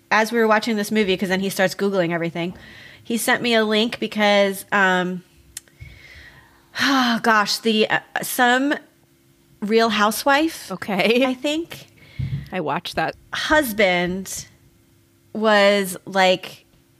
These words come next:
Speaker 1: babysat by Randall.
Speaker 2: Baby-,
Speaker 1: Yeah,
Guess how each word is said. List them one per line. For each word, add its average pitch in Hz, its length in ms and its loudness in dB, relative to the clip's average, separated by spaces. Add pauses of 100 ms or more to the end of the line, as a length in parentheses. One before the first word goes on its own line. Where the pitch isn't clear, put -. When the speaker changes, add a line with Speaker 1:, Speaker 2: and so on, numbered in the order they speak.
(880)
Speaker 1:
babysat 208 580 0
by 165 140 -2
Randall. 143 400 -10 (2000)
Speaker 2:
Baby-, 285 380 2
Speaker 1:
Yeah, 285 160 2